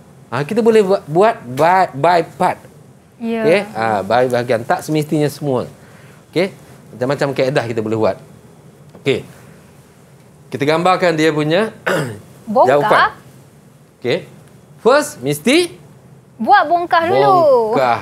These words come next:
Speaker 1: dahulu. Yang ni tak buat bongkah pula. Nampak dia banyak ada kaedah lain pula.
Speaker 2: Ah.
Speaker 1: Dia by f-, permukaan.
Speaker 2: Permukaan.
Speaker 1: Ah, dia terus dapatkan permukaan. Ah, mana permukaan? Tengok kalau kat sini tak nampak pun. Mana dia? Ni. Kan?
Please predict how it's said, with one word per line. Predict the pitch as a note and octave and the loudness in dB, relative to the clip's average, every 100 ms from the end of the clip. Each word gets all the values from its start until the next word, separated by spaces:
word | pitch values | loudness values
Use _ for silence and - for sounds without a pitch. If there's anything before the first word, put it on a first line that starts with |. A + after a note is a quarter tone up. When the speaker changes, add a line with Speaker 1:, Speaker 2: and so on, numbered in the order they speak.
| - | -4
Speaker 1:
dahulu. | G#2 G2+ G2 F#2+ F#2+ E2+ | -4 -4 -6 -8 -8 -6
Yang | G2 A2 | -4 -4
ni | |
tak | C3 B2 | -4 -4
buat | A2 G#2+ | -4 -6
bongkah | A2 A2+ G#2+ | -6 -6 -4
pula. | A2 F#2+ | -2 -2
Nampak | E2 F#2+ G2+ A2+ G#2 G2+ | -2 -8 -2 0 0 -2
dia | G#2+ | -2
banyak | A2+ A2+ A#2+ G#2+ | 0 -2 -4 -4
ada | A2+ | -6
kaedah | G#2 A2 G#2+ G2+ | -2 -2 0 -2
lain | A2 A2 A2 | 0 0 0
pula. | A2 - - | -4 -4 -6
Speaker 2:
Ah. | A#3+ G#4 F4 | -2 0 0
Speaker 1:
Dia | A#3 A2 | 0 0
by | A2+ A2 | 0 0
f-, | - B2+ - - - - | -4 -18 -18 -20 -18 -6
permukaan. | C3 B2 A2+ B2 A2 F2+ D#2 - - | -4 -4 -4 -6 -4 -6 -10 -20 -20
Speaker 2:
Permukaan. | - C#4 D#4+ D#4+ D#4+ - D4 C4+ | -12 -10 -8 -8 -8 -4 -2 -2
Speaker 1:
Ah, | F#3 A#2 A2 | -2 -2 -2
dia | G#2+ | -4
terus | A2 C#3 A2 | -4 -2 -2
dapatkan | G#2+ G#2+ - G#2+ | -2 -4 -4 -4
permukaan. | G2 G#2 - F#2+ F#2 D2+ C#2+ | -4 -8 -4 -4 -4 -6 -14
Ah, | E2 | -8
mana | F2 D3 | -2 -2
permukaan? | C#3+ C3+ C#3+ B2 F2+ | -2 -2 0 -2 -4
Tengok | - D#3 F#3+ C3+ | -6 -4 -4 -2
kalau | D#3 | -2
kat | D3+ | -2
sini | C3+ G3 G#3+ | -4 -4 -4
tak | |
nampak | - E3+ E3+ E3 | -4 -2 -2 -2
pun. | D#3 - - | -6 -6 -12
Mana | C#3+ F3+ | -6 -4
dia? | C3+ - G2 | -4 -8 -14
Ni. | F2+ - - - - - - - - - - - - | -14 -16 -20 -20 -20 -20 -20 -20 -20 -20 -20 -20 -16
Kan? | - G#2+ | -8 -8